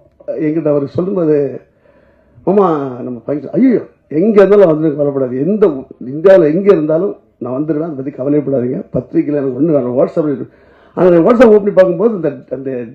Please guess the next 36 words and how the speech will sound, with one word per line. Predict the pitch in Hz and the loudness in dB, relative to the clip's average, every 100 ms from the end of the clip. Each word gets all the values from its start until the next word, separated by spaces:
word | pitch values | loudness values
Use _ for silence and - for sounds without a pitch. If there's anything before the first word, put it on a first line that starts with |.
| _ - | _ 0
டைம் | 208 269 202 | 4 4 6
போடல, | 202 | 4
அப்புறம் | 226 220 165 156 | 6 4 2 2
அந்த | 147 143 | 0 -2
தியேட்டர் | 127 220 233 196 | 2 2 4 2
போடல. | 170 151 127 | 0 0 -2
கார் | 156 175 | 0 0
ரொம்ப | 170 214 | 2 -2
டென்ஷன் | 185 165 156 | -4 -6 -6
ஆயிட்டேன், | 139 | -4
முடிச்சு | 156 165 170 160 - _ _ _ _ _ - | -6 -2 -2 -2 -6 _ _ _ _ _ -12
கொஞ்சம் | - 147 | -8 -4
நைட் | 156 170 | -4 -4
கொஞ்சம் | 151 143 | -4 -4
ஒர்க் | 139 | -4
இருந்து | 160 | -6
முடிச்சு | 147 131 - | -4 -6 -8
கடவுள் | 139 151 151 151 | -8 -6 -6 -6
எங்க, | 151 175 | -6 -4
எங்க | 160 151 226 | -2 0 0
மாமானா, | 180 165 - - - - | 0 -2 -10 -18 -20 -12
அது | 151 | -4
வந்துருங்க | - 233 254 220 | 0 2 4 4
மாமானா, | 190 170 185 | 4 2 0
அதனால | 151 151 156 | 0 0 -2
வேகமா | 127 143 135 135 147 147 | -4 -6 -4 -2 -2 -2
வந்தேன். | 131 131 - _ _ _ | -6 -12 -20 _ _ _
So | - 262 | 0 4
இன்னொரு | 240 277 254 | 6 6 4
விஷயம், | 208 262 | 2 2
நான் | 202 214 | 2 0
அந்த | 202 208 | -2 0
படத்தோட | 220 | -2
ட்ரெய்லர் | 214 220 214 | 0 0 0
பார்க்கும்போது | 170 160 165 165 139 - _ _ _ _ _ _ _ | -2 -4 -4 -6 -6 -10 _ _ _ _ _ _ _
ரொம்ப | 131 143 143 | -8 2 4